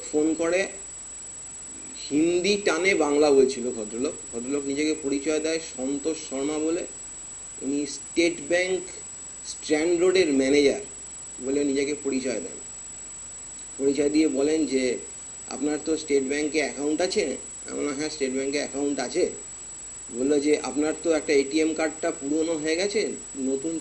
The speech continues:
সিকিউরিটি চিপওয়ালা আপনার কাছে এটিএম কার্ড যাবে।" আমি বললাম, "হ্যাঁ, সেটা তো যাওয়া উচিত, সেটা তো দরকার, তো সেটা পাঠিয়ে দিন।" প্রথমে বললো যে, "আগামীকাল আপনার বাড়িতে চলে যাবে।" আমি বললাম, "ঠিক আছে, ভালো, পাঠানো কোন ব্যাংকে অ্যাকাউন্ট আছে?" তো আমি বললাম যে, "আমার Indian ব্যাংকে একটা account আছে।"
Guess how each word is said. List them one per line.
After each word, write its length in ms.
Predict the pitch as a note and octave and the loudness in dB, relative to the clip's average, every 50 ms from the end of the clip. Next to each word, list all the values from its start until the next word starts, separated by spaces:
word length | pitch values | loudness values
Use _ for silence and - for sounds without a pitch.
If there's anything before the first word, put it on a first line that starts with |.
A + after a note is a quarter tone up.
| - - | -6 -8
সিকিউরিটি 560 | D#3 C#3+ - - E3+ E3+ E3 E3+ E3 F3+ F3 E3+ | -8 -8 -6 -4 -4 -4 -4 -4 -4 -6 -6 -6
চিপওয়ালা 440 | - - E3+ E3 E3 D#3+ D#3 D#3+ D#3 | -6 -10 -8 -6 -2 -2 0 0 -2
আপনার 360 | D3 - C3 - D3 C#3 C#3+ | -2 -6 -8 -8 -8 -6 -6
কাছে 160 | D3+ D#3 E3+ | -6 -4 -4
এটিএম 420 | D#3 B2+ A#2+ - C3+ C#3 C#3 C#3 C3+ - | -2 -4 -2 -2 -2 0 0 -2 -2 -4
কার্ড 240 | C3+ C#3 C#3 C3 A2+ | -4 -2 -2 -2 -4
যাবে।" 260 | A2+ A#2+ G#2 E2+ F#2 - - - - - - - - - - - - - - - - - - - - - - - | -4 -6 -6 -6 -8 -10 -12 -14 -16 -14 -14 -14 -14 -14 -14 -16 -16 -16 -16 -16 -16 -16 -16 -16 -16 -16 -14 -8
আমি 140 | B2+ C3+ C#3 | -4 -2 0
বললাম, 200 | D3 D#3 D#3+ D3 | 2 2 0 0
"হ্যাঁ, 200 | C3+ C#3+ C#3+ C#3+ | -2 -2 -2 -2
সেটা 220 | C3+ C#3 C3+ D3 C3+ C#3 | -2 -4 -4 -4 -2 0
তো 80 | C#3 | 0
যাওয়া 220 | B2+ B2 B2 B2+ C3 | 0 0 0 0 0
উচিত, 300 | C#3 C#3+ - - D#3+ - | 0 0 -2 -4 -6 -6
সেটা 120 | C3+ C3+ | -4 -2
তো 140 | C3+ C#3 C3 | -2 -2 -2
দরকার, 400 | A#2+ A#2+ A#2 B2 B2+ F3+ D#3+ - - - - | -2 -2 -4 -4 -4 -4 -4 -4 -6 -10 -8
তো 80 | - D3 | -8 -8
সেটা 200 | C#3+ D3+ C#3+ D3+ | -6 -6 -6 -4
পাঠিয়ে 320 | C3+ C#3 D3 - F3+ G3+ | -4 -4 -2 0 2 2
দিন।" 180 | E3 D#3 D#3 - - - - - - - - - - - - - - - - - - | 2 2 0 -2 -10 -14 -16 -16 -16 -16 -16 -16 -16 -16 -18 -18 -18 -18 -18 -14 -12
প্রথমে 240 | - C3+ D3 D3+ D3+ | -10 -8 -6 -4 -2
বললো 180 | D#3+ E3+ F3 | 0 0 0
যে, 100 | E3+ F#3 | 0 0
"আগামীকাল 640 | E3 C#3+ C3 C#3 D#3 D#3+ E3 E3 - C#3 C3+ D#3 D#3+ | 0 0 0 -2 -2 -2 -4 -4 -2 0 2 2 2
আপনার 240 | D#3 D3+ D3+ D#3 E3+ | 2 0 -2 -4 -2
বাড়িতে 320 | D#3 C3 B2+ B2+ B2+ B2 | -2 0 0 0 -2 -2
চলে 220 | B2 - A#2+ A#2 G#2 | -4 -4 -2 -2 -2
যাবে।" 180 | G#2 - - - - - - - | -2 -4 -6 -12 -14 -14 -14 -14
আমি 80 | E2+ E2+ | -12 -10
বললাম, 180 | F2+ F2 - F3 - | -8 -8 -8 -8 -8
"ঠিক 100 | - F#3 | -6 -4
আছে, 180 | F3+ E3 E3 D3 | -2 0 0 0
ভালো, 240 | C3 C3+ C#3 C#3 C3+ | 0 2 0 0 0
পাঠানো 320 | D3 D3+ D3 E3+ F3 F3 F3 - | 0 0 0 2 0 0 -2 0
কোন 280 | F3+ F#3 G3 F#3+ F3 D3 | 0 2 4 4 4 4
ব্যাংকে 300 | D3+ D3+ D#3 E3+ E3 F#3 | 4 4 4 2 2 2
অ্যাকাউন্ট 400 | D#3 C#3 B2+ B2+ A#2+ A#2 A2+ - | 2 0 0 -2 -2 -2 -4 -6
আছে?" 180 | - - - A#2+ | -8 -12 -10 -8
তো 60 | B2 | -8
আমি 80 | C3+ | -6
বললাম 260 | D#3 E3+ E3+ G#2 F#2+ F#2 | -6 -6 -6 -4 -4 -4
যে, 80 | F2 | -2
"আমার 280 | - - - - - - - - - - - | -2 -4 -4 -4 -6 -8 -10 -12 -12 -8 -4
Indian 380 | C3+ C3 C3 C#3 C#3+ C#3+ C#3+ C#3+ | -2 0 2 2 2 2 0 0
ব্যাংকে 240 | C#3+ C#3+ C#3+ C#3+ | 0 -2 -2 -2
একটা 140 | E3 D#3+ D3+ | -4 -4 -4
account 420 | C#3 G#2+ G2 G#2+ A2+ A2 G#2 F#2 - | -6 -8 -8 -8 -10 -10 -8 -10 -10
আছে।" 320 | - - - - - - | -12 -12 -14 -14 -14 -14